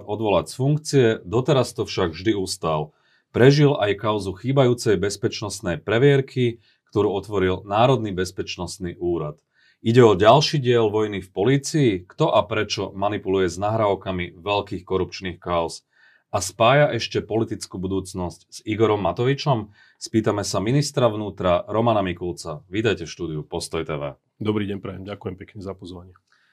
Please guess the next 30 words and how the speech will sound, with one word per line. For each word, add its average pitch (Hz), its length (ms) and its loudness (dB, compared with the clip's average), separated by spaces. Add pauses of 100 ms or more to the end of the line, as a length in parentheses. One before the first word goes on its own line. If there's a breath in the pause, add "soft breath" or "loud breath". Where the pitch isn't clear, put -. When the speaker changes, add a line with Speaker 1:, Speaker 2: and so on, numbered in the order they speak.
(140)
Speaker 1:
Pán 107 160 -2
minister, 110 400 -2
v 92 80 -16
posledných 113 560 -2
dňoch 101 240 -8
rezonovala 92 720 0
kauza 98 720 -4
vašej 85 480 -8
chýbajúcej 90 480 -4
bezpečnostnej 92 800 -10
previerky. 90 960 -4
Mm, 87 400 -12 (720)
tá 85 160 2
vec 85 160 -2
je 87 80 -4
stará 85 320 -8
tri 82 240 -4
roky, 90 320 -4
keď - 160 -20
to 76 160 -14
mám 69 160 -12
tak 80 160 -12
povedať, 82 400 -6
od 85 80 -6
vášho 82 320 -8
nástupu 80 400 -8
do 76 80 -6
funkcie. 85 640 -8
Prečo 139 320 -2
to 90 320 -12